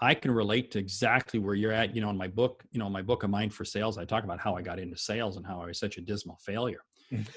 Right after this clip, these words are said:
Speaker 1: And it was because I, I, and, you know, I, and, and I share in the book how I felt creepy. I
Speaker 2: Yeah.
Speaker 1: felt, I felt creepy because I, it felt like I was just trying to jam stuff down people's throat.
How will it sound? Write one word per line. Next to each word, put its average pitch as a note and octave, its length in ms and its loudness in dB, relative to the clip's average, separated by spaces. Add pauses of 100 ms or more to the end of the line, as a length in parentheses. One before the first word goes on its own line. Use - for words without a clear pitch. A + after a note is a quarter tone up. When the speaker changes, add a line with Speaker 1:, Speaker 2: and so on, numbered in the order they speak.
(380)
Speaker 1:
And A2+ 540 4
it B2 80 -2
was A2 160 0
because A2 440 0
I, G#2 80 4 (100)
I, A2+ 180 0 (120)
and, C3 180 0
you C3 120 2
know, G#2 100 2
I, A2+ 60 2 (100)
and, C3 200 6
and C3 100 6
I G#2+ 80 4
share F3+ 160 6
in F#3 60 6
the B2 60 4
book E3 200 4
how G2 100 0
I G2+ 80 0
felt - 240 0
creepy. - 420 2 (300)
I D3+ 40 6
Speaker 2:
Yeah. B2+ 180 6
Speaker 1:
felt, A2 280 2
I A2+ 100 -2
felt G#2+ 260 -2
creepy - 400 2
because A2 400 -2
I, A2+ 100 -4
it A2+ 300 -4
felt A2+ 180 2
like A2 140 2
I G#2 80 0
was G2+ 100 0
just A2 160 -2
trying A2+ 200 0
to G2 120 0
jam A#2 480 4
stuff G#2+ 380 0
down G2+ 240 -2
people's - 340 -6
throat. F#3+ 340 0